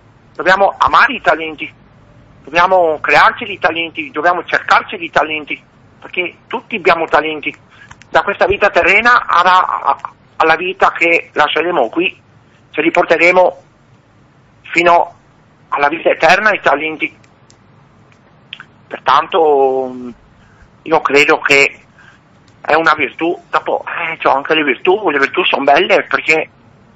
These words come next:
per esempio il centosei altrove ha la virtù di dare insegnamenti e noi abbiamo la virtù di impararli, perlomeno cercare di impararli, anche perché imparandoli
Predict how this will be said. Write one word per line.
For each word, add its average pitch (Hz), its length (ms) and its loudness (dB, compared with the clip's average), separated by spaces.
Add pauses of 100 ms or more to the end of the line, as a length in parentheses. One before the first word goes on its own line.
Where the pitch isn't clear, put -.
(720)
per - 100 -10
esempio 151 420 0
il 135 80 -4
centosei 160 400 0
altrove 180 420 2
ha 170 80 4
la 156 80 2
virtù 160 540 -2
di 156 160 -4
dare 151 240 2
insegnamenti 156 720 -4 (720)
e 160 100 0
noi 165 200 4
abbiamo 175 260 4
la 175 80 0
virtù 165 360 -4
di 160 120 -8
impararli, 156 600 2 (460)
perlomeno 131 520 -12
cercare 135 420 0
di 147 80 -10
impararli, 123 520 2 (1400)
anche 147 240 -4
perché - 200 -4
imparandoli 165 840 2